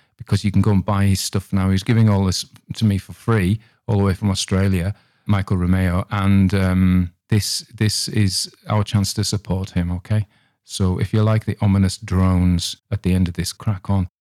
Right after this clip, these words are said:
the beginning is Heartwood Institute, as always,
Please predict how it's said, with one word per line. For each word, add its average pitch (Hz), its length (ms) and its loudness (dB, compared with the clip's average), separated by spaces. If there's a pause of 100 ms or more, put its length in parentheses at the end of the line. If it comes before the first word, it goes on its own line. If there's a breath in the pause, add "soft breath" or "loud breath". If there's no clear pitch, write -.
(200)
the 101 80 -2
beginning 98 380 4
is 95 180 0
Heartwood 101 340 0
Institute, 104 480 -2
as 98 200 -2 (100)
always, 113 760 2